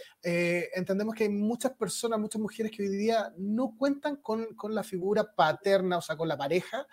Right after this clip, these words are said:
eh, ya sea matrimonio, ya sea un, un novio, qué sé yo, eh, pero no cuentas con la pareja masculina, con el, con la polaridad masculina al lado, y hoy día se dice que la ma-, la madre o la mujer también es padre al mismo tiempo.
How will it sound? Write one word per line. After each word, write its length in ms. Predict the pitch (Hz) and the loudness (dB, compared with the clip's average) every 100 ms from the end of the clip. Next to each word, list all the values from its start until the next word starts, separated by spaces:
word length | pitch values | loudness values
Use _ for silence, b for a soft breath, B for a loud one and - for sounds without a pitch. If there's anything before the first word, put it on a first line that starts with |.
| - - - _ | -18 -20 -20 _
eh, 580 | 160 160 160 156 151 151 147 | 2 4 4 4 2 0 8
ya 100 | 185 | 8
sea 540 | - 190 185 180 170 170 - | 8 8 8 8 6 0 -6
matrimonio, 560 | 170 170 170 175 175 170 | -4 -2 0 0 2 0
ya 160 | 165 | -2
sea 440 | - 180 175 165 139 | -2 2 6 6 4
un, 340 | 156 160 156 | 0 -4 -8
un 200 | 139 160 | -12 -10
novio, 320 | 160 165 156 147 | -4 -2 -2 -4
qué 100 | 147 | 4
sé 140 | 165 156 | 12 12
yo, 80 | 160 - - - - _ - 160 | 12 4 -14 -20 -20 _ -6 -2
eh, 180 | 156 - | -2 0
pero 160 | 175 180 | 0 2
no 120 | 190 | 2
cuentas 260 | 214 226 | 0 0
con 120 | 220 214 | 2 4
la 100 | 185 | 6
pareja 460 | 190 196 214 214 - | 4 4 0 0 -2
masculina, 560 | 175 - 185 190 175 143 | -6 -2 2 4 4 2
con 140 | 151 | -4
el, 160 | 156 147 | -6 -6
con 160 | - 160 | -2 2
la 100 | 156 | 4
polaridad 480 | 170 170 175 208 | 6 8 8 8
masculina 460 | 214 214 190 196 202 | 6 2 0 2 4
al 140 | 190 | 8
lado, 320 | 185 190 208 - | 8 8 6 2
y 240 | 185 214 b b b | 0 -2 b b b
hoy 160 | - 170 | 0 2
día 240 | 180 208 | 6 6
se 160 | 208 185 | 4 4
dice 280 | 196 202 220 | 2 2 0
que 80 | 190 | 4
la 100 | 175 | 6
ma-, 240 | 190 208 185 170 | 8 8 6 2
la 100 | 165 | 4
madre 320 | 208 208 160 | 8 10 8
o 100 | 147 | 2
la 120 | 143 139 | -2 -6
mujer 440 | 156 - 240 240 - | -8 6 6 6 -4
también 260 | 156 165 | -4 -4
es 60 | - | -2
padre 260 | 170 175 160 | 0 2 0
al 80 | |
mismo 220 | 151 131 156 | -2 -8 -8
tiempo. 480 | 165 156 - 120 | -6 -6 -12 -18